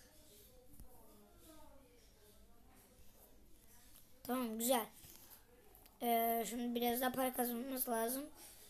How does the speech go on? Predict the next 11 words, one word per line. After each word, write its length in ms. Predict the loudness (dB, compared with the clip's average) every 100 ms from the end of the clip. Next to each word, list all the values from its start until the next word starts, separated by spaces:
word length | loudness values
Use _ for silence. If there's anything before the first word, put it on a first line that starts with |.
| -18 -18 -20 -20 -20 -20 -20 -20 -18 -2
Ee, 240 | 2 2 0
çünkü 360 | -6 -4 -6
para 260 | -2 -2 0
kasmak 340 | 4 4 2
için. 240 | -8 -8 -10 -16 -10 -10 -10 -20 -20 -20 -20 -20 -20 -20 -20 -20 -20 -20 -20 -20 -20 -20 -20 -20 -20 -20 -20 -20 -20 -20 -8
Biraz 200 | 2 8
saçma 460 | 8 8 0 -2 0
bir 120 | 4
cümle 300 | 4 2 -2
oldu 240 | -2 -2 -4
ama. 200 | -8